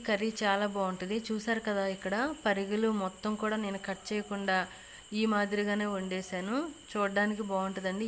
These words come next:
ఎప్పుడైనా సరే మనం ఫిష్ కర్రీ చేసినప్పుడు ముక్కలు కానీ చేపలు కానీ మెత్తగా అంటే విడిపోయినట్టు అయిపోకూడదండి, అప్పుడు బాగుండదన్నమాట, కర్రీ టేస్ట్ కూడా ఉండదు. ఈ విధంగానే చేయాలి. ఫ్రెండ్స్,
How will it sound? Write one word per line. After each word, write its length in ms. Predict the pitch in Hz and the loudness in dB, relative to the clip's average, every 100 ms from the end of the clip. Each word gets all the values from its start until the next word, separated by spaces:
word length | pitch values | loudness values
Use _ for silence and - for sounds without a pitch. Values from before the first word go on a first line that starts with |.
| 208 | -2
ఎప్పుడైనా 400 | 196 214 220 233 233 | -2 -2 0 -2 0
సరే 160 | 214 208 196 | -2 0 -2
మనం 140 | 190 - | -2 -4
ఫిష్ 180 | 190 - | -6 -4
కర్రీ 180 | 208 208 208 | -2 -2 -2
చేసినప్పుడు 640 | 196 - 190 180 190 196 202 - - - - - - 202 | -4 -4 -6 -4 -2 0 0 -2 -8 -14 -14 -12 -6 -4
ముక్కలు 320 | 190 226 226 214 | -2 2 2 2
కానీ 200 | 202 202 202 208 | 2 0 -2 0
చేపలు 400 | 190 190 208 202 196 | 0 0 0 0 0
కానీ 240 | 190 240 285 - - - 190 | 0 0 0 -4 -14 -10 -2
మెత్తగా 400 | 196 196 214 214 208 | -2 0 0 0 0
అంటే 220 | 202 190 240 233 196 | -2 0 0 2 2
విడిపోయినట్టు 720 | 202 214 226 220 214 208 240 240 | 2 2 2 2 0 0 0 2
అయిపోకూడదండి, 800 | 180 196 208 202 196 180 185 196 254 | 2 0 0 0 0 -2 -2 -2 -2
అప్పుడు 200 | 233 202 190 | -2 -4 0
బాగుండదన్నమాట, 720 | 185 190 208 208 190 180 175 180 | 2 2 2 2 0 -2 -4 -6
కర్రీ 240 | 190 185 202 196 | -4 -4 -4 -4
టేస్ట్ 260 | 190 - 202 | -4 -4 -4
కూడా 140 | 190 185 | -2 -4
ఉండదు. 280 | 180 180 247 349 208 | -6 -4 -2 -2 -4
ఈ 20 | 202 | -2
విధంగానే 440 | 190 190 202 208 226 220 | 0 0 0 0 0 -2
చేయాలి. 420 | 202 180 175 202 311 359 - - - - - - - - - | -4 -4 -4 -2 -2 -4 -12 -14 -14 -14 -14 -16 -16 -14 -2
ఫ్రెండ్స్, 360 | 240 247 285 | 4 4 4